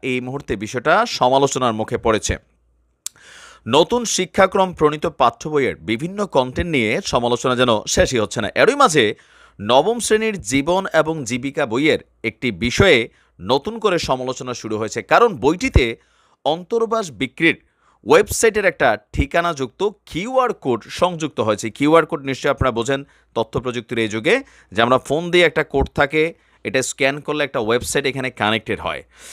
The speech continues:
এখন আসুন ঘটনা কি। নবম শ্রেণীর জীবন এবং জীবিকা বইয়ের উদ্যোক্তা হিসেবে যাত্রা অংশটির ত্রিশ থেকে ষাট পৃষ্ঠা পর্যন্ত। এর মাঝখানে আটত্রিশ নম্বর পৃষ্ঠায় ব্যবসায় ব্র্যান্ডিং, মার্কেটিং বা বিপণন পরিকল্পনা, এই সংক্রান্ত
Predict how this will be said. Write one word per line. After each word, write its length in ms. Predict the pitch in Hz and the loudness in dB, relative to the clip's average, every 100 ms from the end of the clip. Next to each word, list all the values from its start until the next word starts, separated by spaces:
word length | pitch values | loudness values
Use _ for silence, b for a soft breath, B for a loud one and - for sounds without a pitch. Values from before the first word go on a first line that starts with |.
| B B | B B
এখন 220 | 143 180 | 2 4
আসুন 240 | 175 190 | 4 0
ঘটনা 380 | 123 131 170 190 | 0 0 0 -4
কি। 260 | 190 240 277 _ b b b | -4 -8 -8 _ b b b
নবম 300 | 120 143 196 | 2 4 4
শ্রেণীর 260 | 214 262 240 | 0 -4 -4
জীবন 340 | 143 151 185 | -2 0 2
এবং 240 | 190 196 185 | 2 0 -4
জীবিকা 340 | 143 139 160 | -6 -2 0
বইয়ের 260 | 151 160 170 - | 2 0 0 -4
উদ্যোক্তা 440 | 131 139 190 208 | -8 -8 -4 -2
হিসেবে 340 | 170 156 156 127 | -2 0 0 2
যাত্রা 320 | 117 - 127 | 0 2 -2
অংশটির 580 | 127 123 - 170 117 101 - | -2 -6 -6 -4 -4 -6 -6
ত্রিশ 260 | 175 214 | -6 -6
থেকে 260 | - 190 190 | -6 -6 -6
ষাট 320 | - 113 - | -2 -4 -4
পৃষ্ঠা 260 | 127 - 127 | -8 -2 -2
পর্যন্ত। 460 | 117 101 90 78 60 _ _ B B B B | -2 -4 -8 -10 -14 _ _ B B B B
এর 200 | 151 208 | 4 4
মাঝখানে 500 | 285 - 208 131 117 127 | 2 0 0 0 0 0
আটত্রিশ 440 | 127 - 220 220 226 | 0 -2 -8 -6 -4
নম্বর 180 | 196 | -4
পৃষ্ঠায় 500 | 170 147 151 - 90 - - | -4 -8 -4 -2 -2 -4 -20
ব্যবসায় 720 | 85 127 143 - - 208 214 | -2 2 4 2 4 4 4
ব্র্যান্ডিং, 680 | 147 120 135 156 151 185 202 - | 2 4 4 2 -2 -2 -4 -10
মার্কেটিং 720 | 104 110 135 - 208 220 202 | 0 2 2 0 -8 -6 0
বা 140 | 190 | 0
বিপণন 520 | 131 131 131 175 190 175 | 0 -2 -4 -2 -4 -2
পরিকল্পনা, 640 | 131 123 123 117 117 - _ b b b b b | -2 0 -2 -2 -6 -8 _ b b b b b
এই 200 | 170 226 | 2 2
সংক্রান্ত 640 | - 240 240 247 - 113 | 2 0 2 0 2 2